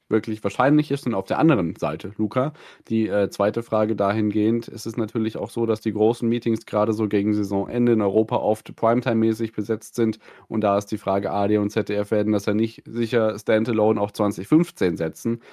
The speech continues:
dass man vielleicht dann doch eher mit Meetings rechnet, die in, keine Ahnung, irgendeinem anderen Kontext eingebaut werden, rund um die, meinetwegen Tour de France, wobei da meistens Großereignisse sind, aber, ähm, ja,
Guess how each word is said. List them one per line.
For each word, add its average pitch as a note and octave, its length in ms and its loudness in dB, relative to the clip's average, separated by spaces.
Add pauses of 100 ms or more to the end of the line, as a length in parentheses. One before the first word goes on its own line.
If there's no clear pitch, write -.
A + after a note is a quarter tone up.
(180)
dass G#2 160 -8
man G#2 120 -2
vielleicht G#2 280 -2
dann A2 80 0
doch A#2 180 0
eher G2+ 140 -2
mit F#2+ 180 -4
Meetings G#2 440 -2
rechnet, G2+ 360 -4
die G#2+ 140 -2
in, G#2+ 720 -2
keine G#2+ 240 -4
Ahnung, A2+ 320 -2
irgendeinem A2+ 340 -4
anderen G#2 320 0
Kontext F#2+ 380 -4
eingebaut F#2+ 440 -2
werden, F#2 200 -2
rund G#2 240 0
um G#2+ 140 -2
die, G2+ 280 0 (460)
meinetwegen G#2+ 480 2
Tour A2+ 160 2
de G#2+ 80 -2
France, A#2+ 360 0
wobei G2+ 240 2
da G#2 100 4
meistens G#2 400 -2
Großereignisse A2 720 -4
sind, G#2+ 320 -2
aber, F#2+ 320 -4 (500)
ähm, F#2+ 400 -4
ja, F2+ 240 0